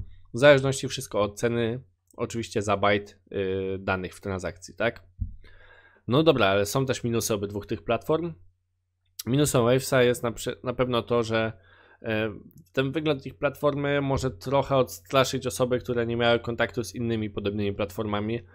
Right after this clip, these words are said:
Nie jest on jakiś tam mega intuicyjny. Nie mówię, że jest jakiś strasznie ciężki, ale dałem kiedyś tam mojemu znajomemu poklikać na tej platformie, pamiętam, i nie do końca potrafił się tam połapać. Chyba że on jest jakiś tam, wiecie,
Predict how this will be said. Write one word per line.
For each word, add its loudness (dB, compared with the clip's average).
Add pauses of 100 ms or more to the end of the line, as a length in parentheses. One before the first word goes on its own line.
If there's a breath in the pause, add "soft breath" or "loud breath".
(200 soft breath)
Nie 2
jest 2
on -4
jakiś -8
tam -4
mega 2
intuicyjny. -2
Nie -2
mówię, 2
że 4
jest 2
jakiś -10
strasznie -4
ciężki, -2 (220 loud breath)
ale 2
dałem 6
kiedyś 0
tam 2
mojemu 2
znajomemu 2
poklikać 0
na 0
tej -8
platformie, -2 (360 soft breath)
pamiętam, -2 (280)
i -2
nie 0
do 0
końca 0
potrafił -4
się -12
tam -2
połapać. 2 (500 soft breath)
Chyba 0
że 2
on 2
jest -2
jakiś -8
tam, -6
wiecie, -6